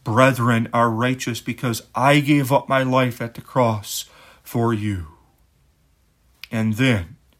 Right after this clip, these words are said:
in that judgment day, the civil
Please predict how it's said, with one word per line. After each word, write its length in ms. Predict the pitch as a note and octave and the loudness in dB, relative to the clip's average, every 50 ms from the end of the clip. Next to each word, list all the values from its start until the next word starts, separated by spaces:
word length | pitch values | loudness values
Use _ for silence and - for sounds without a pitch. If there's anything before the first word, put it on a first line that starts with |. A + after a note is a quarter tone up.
| _ _ _ _ _ | _ _ _ _ _
in 260 | A2 G#2 G2 F#2 F2+ | -6 -6 -4 -6 -6
that 500 | F2 G2+ G#2+ B2 C#3+ D#3 E3 - - - _ _ _ _ _ _ _ _ | -2 2 2 4 4 2 -2 -4 -10 -20 _ _ _ _ _ _ _ _
judgment 800 | A2 - - D#3+ D3+ D3 C#3+ - D3 C#3 C#3+ D3 - - - _ _ _ _ _ _ | -8 -2 0 2 0 0 -2 -8 -8 -8 -8 -8 -10 -14 -20 _ _ _ _ _ _
day, 540 | - B2 A2+ G2 G2 E2 - - - _ _ _ _ _ _ _ _ _ _ _ _ _ _ _ _ _ _ _ _ | -10 -8 -8 -8 -8 -10 -14 -20 -20 _ _ _ _ _ _ _ _ _ _ _ _ _ _ _ _ _ _ _ _
the 200 | - A2 G#2 F#2+ | -8 -6 -6 -4
civil 800 | F2+ - - - - - C#3+ D3 D#3 D3+ E3+ E3+ F3 F3 E3 - | -4 -4 -4 -4 0 0 0 0 2 0 -2 -2 -2 -4 -6 -10